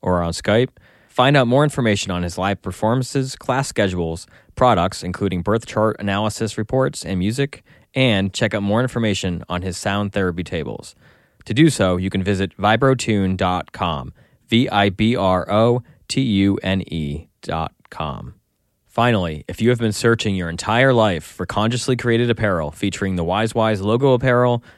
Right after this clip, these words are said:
Alexander themed clothing, or other alternative perspective designs, you can head over to Verities Apparel, where you can find all that and more. That is veriteesapparel dot com, V E R I T E E S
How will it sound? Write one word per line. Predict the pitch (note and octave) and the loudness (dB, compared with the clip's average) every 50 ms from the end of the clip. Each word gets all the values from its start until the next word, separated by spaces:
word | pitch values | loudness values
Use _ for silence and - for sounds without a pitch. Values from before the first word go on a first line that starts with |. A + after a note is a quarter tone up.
| _ - _ - | _ -16 _ 2
Alexander | B2 C3+ D3 C#3+ A#2+ C#3 B2 A#2+ B2 A#2 | 4 6 6 6 4 2 4 4 4 2
themed | - B2 B2+ C3+ B2+ | 2 0 -2 0 0
clothing, | - A2 G#2 G2 F#2+ F#2+ F#2 F#2 F#2 - - - - _ | 2 2 2 2 2 0 0 -2 -4 -6 -10 -20 -18 _
or | - A2+ G#2 F#2+ F#2+ - _ - | -2 0 0 0 0 -2 _ 2
other | A2 B2+ B2+ D#3 D#3 D#3+ - | 2 4 6 6 4 4 4
alternative | - - A2 - - A#2+ A2+ A2 A2+ A2 G#2+ G#2 - | 2 0 -2 0 0 0 2 2 2 0 -2 -4 -4
perspective | - G2 - - A2 G#2 - - A2 | -6 -6 -4 -2 -2 -2 -2 -4 -6
designs, | G#2 G#2+ F#2+ G#2 F#2+ F2 E2+ D#2+ D#2+ D#2 D#2 - - | -6 -6 -4 -2 -2 -2 -2 -2 -4 -6 -8 -10 -6
you | - G2+ | -4 -2
can | G#2 G2 | -2 0
head | G2 A#2+ A#2+ B2 | 0 2 2 2
over | A2+ G#2+ G2+ | 2 0 -2
to | - - F#2+ | -6 -8 -10
Verities | F2 G#2+ A#2 A#2+ A2+ G2 - G#2+ F#2+ F#2 | -4 0 2 2 2 0 -2 -4 -6 -6
Apparel, | F2 - - F2+ D#2+ D2+ C2 B1 - _ - - - - _ - | -8 -8 -6 -6 -4 -4 -6 -8 -10 _ -18 -20 -20 -18 _ -2
where | G2 F#2 F2 | 0 0 2
you | F2+ F#2 | 0 0
can | - G2 F#2 | -2 -4 -4
find | - A2+ A2 A2+ A2 A2 G#2+ | 0 0 2 2 2 0 0
all | - - A2+ A#2+ A#2 | 0 2 2 4 4
that | G#2 G2+ G#2 G#2+ - - | 2 2 0 0 -2 -2
and | F#2+ G2+ G#2 G2 | -2 -2 -2 -2
more. | F2+ F2+ F2 E2 C#2 A1+ - - - _ _ _ _ - | -2 -2 -2 -4 -6 -8 -10 -14 -18 _ _ _ _ -4
That | G2+ F#2 | -4 -2
is | F2+ F2 E2+ - | -2 -2 -6 -6
veriteesapparel | - G2+ A2 A#2+ B2+ B2+ - - B2 B2 B2+ - - G#2 G2 F#2 F2+ F2+ F2 F2 - _ _ _ _ _ _ - | -2 2 4 4 4 4 2 0 -2 -2 -2 -4 -2 0 0 2 0 0 0 -2 -6 _ _ _ _ _ _ -2
dot | G#2 G2 G#2 F#2 - | 0 0 0 0 -2
com, | - G2+ F#2 E2+ D2+ C#2 - - _ _ _ _ _ - | -2 -2 -2 -2 -4 -6 -10 -14 _ _ _ _ _ -10
V | G#2+ G#2 A#2 B2+ C#3 - C3 B2+ C3 | -2 0 2 2 2 2 2 0 0
E | - | 2
R | - G2 F#2 E2+ E2 D#2 D2+ - - | 0 0 0 0 0 -2 -4 -6 -6
I | - G2 G#2 A2+ | -2 -2 0 0
T | A#2 A#2 - A#2 A2 G2+ F#2+ G2 G#2 - _ - | -2 -4 -2 -2 -2 0 0 -2 -4 -8 _ -4
E | - A#2 A#2 A#2+ - A2+ A2+ | 0 0 0 2 2 -2 -2
E | - - | -2 -2
S | F2+ E2 D2+ D#2 - - - | -4 -4 -4 -6 -10 -14 -18